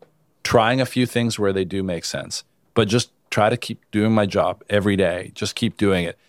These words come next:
and ignore the, like, are things moving? Has this person, like, pivoted over to this? And, you know, th-, you know, have I met the latest A I thing?"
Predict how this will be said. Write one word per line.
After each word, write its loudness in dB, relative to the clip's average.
and 4
ignore 6
the, 4
like, 2
are 0
things -4
moving? 6
Has -2
this -2
person, -2
like, 0
pivoted 2
over 4
to -2
this? 2
And, -8
you -14
know, -4
th-, -10
you -10
know, 0
have 0
I 4
met 2
the 2
latest 4
A 0
I 2
thing?" -2